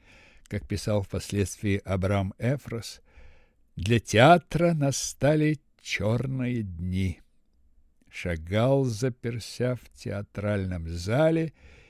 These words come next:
и не выходил оттуда. На условный стук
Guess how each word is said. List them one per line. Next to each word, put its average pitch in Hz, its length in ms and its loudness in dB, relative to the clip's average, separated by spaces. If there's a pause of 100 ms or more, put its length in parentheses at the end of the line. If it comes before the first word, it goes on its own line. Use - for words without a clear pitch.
(500)
и 104 120 -4
не 107 120 0
выходил 160 600 -4
оттуда. - 760 -14 (880)
На 98 140 -2
условный 165 680 4
стук - 720 0